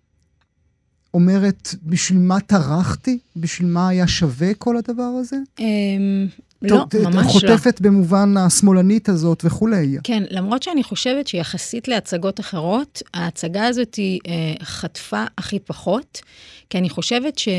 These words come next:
Speaker 2: שהצלחתי כן ל-, ל-, ל-, להעביר משהו מהענייניות שבה
Speaker 1: מהמם.
Speaker 2: ניגשתי לטקסט הזה, ואז הטענות
Speaker 1: גם השימוע עצמו היה
Speaker 2: כן,
Speaker 1: כן.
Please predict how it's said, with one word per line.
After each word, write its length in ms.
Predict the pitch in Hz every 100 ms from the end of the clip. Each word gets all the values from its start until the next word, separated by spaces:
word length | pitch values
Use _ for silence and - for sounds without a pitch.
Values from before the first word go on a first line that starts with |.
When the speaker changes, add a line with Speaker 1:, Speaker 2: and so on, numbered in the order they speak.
| 175 170 165 - _ _ _ _ _ - -
Speaker 2:
שהצלחתי 500 | - 214 226 - 269 -
כן 200 | 240 247
ל-, 160 | 233 196 -
ל-, 460 | 196 180 170 170 175 - _ _ _ _ _ _ _ _ _ -
ל-, 200 | 175 175 -
להעביר 420 | 175 160 151 247
משהו 340 | 202 208 -
מהענייניות 1120 | 240 185 - 208 190 180 180 185 226 - - -
שבה 160 | 170 156
Speaker 1:
מהמם. 180 | 185
Speaker 2:
ניגשתי 640 | 185 175 175 - - 190 180
לטקסט 520 | 190 165 - 180 - 254
הזה, 200 | 247 302 330 _ - - _
ואז 580 | 170 180 233 277 277 269 -
הטענות 400 | 175 - - 185
Speaker 1:
גם 100 | 196
השימוע 540 | 226 202 190 226 208
עצמו 400 | 208 - 277 233
היה 500 | 143 143 139 127 120 -
Speaker 2:
כן, 200 | 262 202
Speaker 1:
כן. 80 | 160